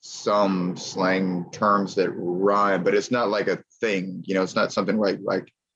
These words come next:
could have multiple examples of that. Uh, yeah, and that's something interesting, 'cause I know in Argentina they have, they play a lot with slang as well. You know, like reverse slang and, and also some, like, uh, some, some sort of, like, rhyming,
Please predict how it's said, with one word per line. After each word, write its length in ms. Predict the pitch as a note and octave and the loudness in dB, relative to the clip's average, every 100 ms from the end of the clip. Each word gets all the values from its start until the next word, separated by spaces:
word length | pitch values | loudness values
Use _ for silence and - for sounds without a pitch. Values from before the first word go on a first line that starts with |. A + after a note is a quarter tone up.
| _ - | _ 0
could 100 | - | 2
have 140 | F#2 | 4
multiple 580 | F#2+ G2 G2+ F#2 F2+ F2 | 6 4 4 4 6 6
examples 920 | F2+ - F2+ F2+ F2 F2+ F2+ E2+ - _ _ _ _ _ | 2 0 -2 -2 -2 -2 -2 -6 -12 _ _ _ _ _
of 260 | F#2 F2+ E2 | 2 2 4
that. 240 | F2 E2+ F2 - _ _ - | 4 4 2 0 _ _ 0
Uh, 600 | E2+ E2 G1+ G1+ - - - _ _ _ _ _ _ _ _ - | 4 4 4 4 2 -2 -8 _ _ _ _ _ _ _ _ -4
yeah, 440 | F#2+ G2 G2 F#2 | 2 4 6 4
and 100 | G2+ | 4
that's 140 | A2+ A#2+ | 2 2
something 240 | B2 G#2+ | 2 2
interesting, 440 | G#2+ G#2+ - G#2 F#2 | 0 -2 -2 -2 0
'cause 140 | G#2+ | 0
I 80 | G#2 | 2
know 140 | A2 | 2
in 80 | G#2 | 2
Argentina 420 | G2 G2 C3+ C3 | 0 -2 0 2
they 140 | A2 G#2 | 2 2
have, 300 | G#2 G2 - | 2 0 -2
they 100 | F#2+ | -4
play 160 | - | 0
a 20 | G#2 | 2
lot 160 | G#2 | 2
with 100 | G2+ | 0
slang 300 | - G#2 G2 | -4 -2 -2
as 140 | F2+ G#2 | -2 0
well. 260 | G#2+ G#2+ | 2 4
You 80 | G2+ | 4
know, 100 | G2 | 2
like 140 | A2 F2+ | -2 -6
reverse 420 | F2 G#2 G2+ - | -2 0 0 -2
slang 560 | G2+ G2+ G2 F#2+ F#2 F2+ | -2 2 2 2 0 -2
and, 200 | F2+ F2 _ _ - | -2 -6 _ _ -2
and 80 | |
also 240 | F#2+ F#2 G2+ | 0 2 2
some, 260 | F#2+ F#2 | 2 0
like, 160 | F2+ F2+ D#2 - - _ - | 2 -2 -4 -18 -20 _ -2
uh, 260 | D#2+ D2+ - | 2 4 2
some, 220 | - F2 | 0 -4
some 180 | - F#2+ | -2 -4
sort 320 | - - F#2 | -4 -2 0
of, 60 | F#2+ | 2
like, 140 | F#2 - - | 0 -4 -10
rhyming, 640 | G2+ F2+ F2 F2 E2+ F2 | 0 2 2 2 0 -4